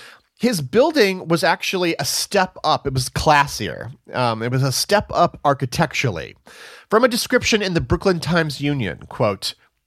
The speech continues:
"Passing through the main entrance, flanked by casts of winged human-headed bulls of Assyria, the visitor passes up graveled walks through a clump of fragrant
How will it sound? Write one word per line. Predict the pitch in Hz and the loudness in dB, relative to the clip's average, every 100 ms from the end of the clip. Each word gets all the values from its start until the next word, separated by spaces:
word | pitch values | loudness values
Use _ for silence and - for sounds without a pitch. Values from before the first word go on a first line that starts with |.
| _ | _
"Passing | - 196 240 311 285 | 0 0 2 0 0
through | 226 233 | 0 2
the | 208 | 4
main | 175 180 175 | 4 2 2
entrance, | 170 - 131 92 - | -2 -2 -4 -4 -8
flanked | - 151 180 185 - | -4 0 0 -2 -2
by | 139 | -2
casts | - - 175 170 - - - - - 143 | -2 -2 -2 -2 -6 -8 -8 -14 -16 -8
of | - 135 | -2 -2
winged | 117 170 233 233 | 2 2 2 -2
human-headed | - 190 214 220 190 196 160 123 | -4 -2 0 2 2 2 0 0
bulls | 170 196 175 | 4 4 4
of | 165 | 0
Assyria, | 151 - 202 262 202 90 60 - - - - - _ | 0 0 2 2 2 0 -4 -10 -20 -20 -20 -20 _
the | 151 | 2
visitor | 143 123 196 196 120 101 | 4 4 2 2 0 -4
passes | - 160 170 170 143 | -2 0 0 -2 0
up | 160 | 0
graveled | 123 120 151 175 196 151 | 0 2 4 4 2 0
walks | 156 160 - - - - _ | 0 0 -2 -8 -8 -10 _
through | 202 196 | -2 -2
a | |
clump | - - 233 202 | 0 0 0 0
of | 131 | -6
fragrant | - 185 220 262 240 | 0 2 2 0 -4